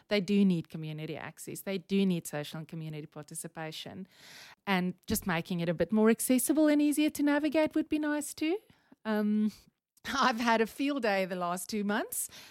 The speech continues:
Um, and, um, yes, I, I, I feel for people having to, to start the access process on their own without a, a brilliant support coordinator like yourself or a good support system at home,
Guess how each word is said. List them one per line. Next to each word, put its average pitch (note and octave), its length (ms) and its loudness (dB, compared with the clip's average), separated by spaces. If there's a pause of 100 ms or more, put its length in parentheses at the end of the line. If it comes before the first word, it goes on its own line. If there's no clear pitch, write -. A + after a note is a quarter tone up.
(360)
Um, F3 400 -8
and, F#3+ 280 -2
um, F#3+ 380 0
yes, - 460 -2 (120)
I, F3+ 600 -2 (640)
I, F3+ 220 -2
I F#3 100 -2
feel G#3 260 0
for A3 180 -4
people G#3+ 300 -4
having G3+ 320 -4
to, G#3+ 500 -4 (400)
to G3+ 400 -4 (260)
start - 360 -4
the - 60 -2
access G#3+ 380 -4
process G#3 460 -6
on G#3 120 -6
their G#3 160 -4
own C4+ 220 -4
without G3 300 -2
a, F#3+ 160 -2 (300)
a F#3+ 60 -4
brilliant G#3+ 440 8
support B3+ 380 -2
coordinator F#3 520 0
like E3+ 240 -4
yourself F#3+ 400 -2
or A3+ 140 -6
a A3 60 -4
good G#3+ 260 -4
support A3 380 -8
system A#3 340 -10
at A3+ 80 -8
home, G#3+ 400 -8